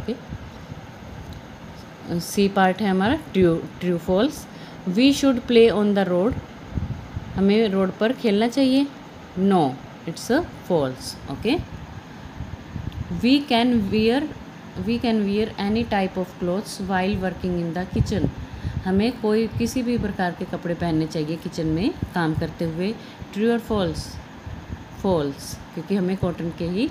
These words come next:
पहनने चाहिए। ओके, we can avoid most of the accidents by following the safety rules। ट्रू। We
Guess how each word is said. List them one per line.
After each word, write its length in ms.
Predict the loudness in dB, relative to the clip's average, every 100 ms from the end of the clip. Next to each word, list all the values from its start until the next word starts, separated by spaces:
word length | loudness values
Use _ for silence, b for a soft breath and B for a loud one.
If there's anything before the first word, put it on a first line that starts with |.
| -2
पहनने 320 | -2 0 0
चाहिए। 320 | -2 -6 -4 -4
ओके, 240 | -2 -2 -6 B B B -2
we 140 | 2 2 2
can 160 | 2 2
avoid 420 | 2 2 2 2 2
most 280 | 2 0 0
of 160 | -2 0
the 80 | -2 -2
accidents 580 | -2 -2 0 0 -2 -2
by 160 | 0 0 0
following 340 | -2 0 0 0
the 80 | -2 -4
safety 280 | -6 -4 -4
rules। 380 | -2 0 0 -4 -6 -12 -14 -16 -14 -12 -2
ट्रू। 280 | 4 4 2 -4 -8 -8 -14 -14 -16 -14 -6
We 100 | 2